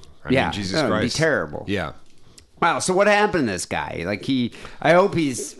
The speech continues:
Speaker 2: arrested. I mean, uh, did they bust him while he was, like, you know, giving someone a filling?
Speaker 1: I don't know. I mean, the weird thing is, is that one of the charges, or he's accused of fixing a drug dealer's teeth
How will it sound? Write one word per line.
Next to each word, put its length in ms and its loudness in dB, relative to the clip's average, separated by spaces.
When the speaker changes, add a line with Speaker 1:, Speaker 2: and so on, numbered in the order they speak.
Speaker 2:
arrested. 720 0
I 80 -2
mean, 300 -2
uh, 100 -2
did 220 -6
they 100 -2
bust 400 -4
him 140 0
while 240 0
he 120 -2
was, 220 -2
like, 200 -4
you 140 -2
know, 80 -2
giving 240 -2
someone 260 -2
a 60 -4
filling? 420 -4
Speaker 1:
I 80 2
don't 80 4
know. 120 4
I 120 2
mean, 180 2
the 60 2
weird 240 0
thing 160 2
is, 120 0
is 120 -6
that 380 -2
one 200 0
of 100 -2
the 80 -4
charges, 680 0
or 200 0
he's 180 -2
accused 580 0
of 160 0
fixing 380 -4
a 60 0
drug 300 -2
dealer's 380 0
teeth 440 -6